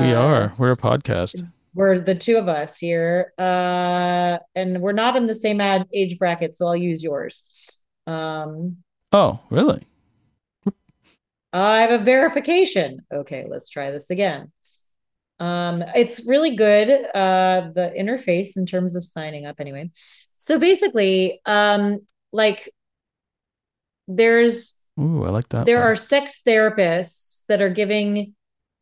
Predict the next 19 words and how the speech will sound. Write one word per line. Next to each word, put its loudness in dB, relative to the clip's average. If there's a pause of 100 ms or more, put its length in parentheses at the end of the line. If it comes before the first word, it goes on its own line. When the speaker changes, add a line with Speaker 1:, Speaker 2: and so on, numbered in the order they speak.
(320)
Speaker 2:
information 0
to -6
people. -8 (160)
Um, -6 (1700)
with 0
the 4
way 6
that, 2 (300)
<sighs> -18
it -2
says 4
that 4
the 0
app 0
starts 0
by 2
asking 0
the 0
user 0